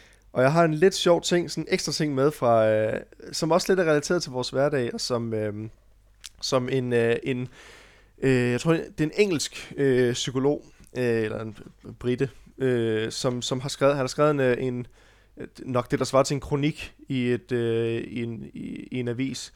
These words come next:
Han har skrevet lidt omkring hans sådan, øh, anelser omkring, øh, online spil, og især Fortnite, og hvordan det kan relatere sig til, øh, til social læringsteori eller social cognitive theory. Og det gør han ved, at han siger, at, øh,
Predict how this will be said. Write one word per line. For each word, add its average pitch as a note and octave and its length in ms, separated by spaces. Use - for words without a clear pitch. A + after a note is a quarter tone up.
Han C#3 100
har C#3+ 80
skrevet D3+ 200
lidt D3 100
omkring C#3+ 280
hans D#3 220
sådan, C#3 320
øh, A#2 380
anelser C3 420
omkring, B2+ 440
øh, A2+ 380
online C#3+ 400
spil, D#3 400
og B2+ 100
især C#3+ 240
Fortnite, C3 760
og B2+ 100
hvordan C3 320
det C#3+ 140
kan C3+ 140
relatere B2 420
sig B2 120
til, A2+ 340
øh, A2 260
til B2+ 140
social C3 300
læringsteori A#2+ 480
eller A2 140
social B2 400
cognitive - 580
theory. A2+ 320
Og - 100
det D3+ 120
gør E3 120
han D#3 180
ved, D#3 140
at D#3 100
han C3+ 120
siger, D#3 340
at, - 360
øh, A#2+ 240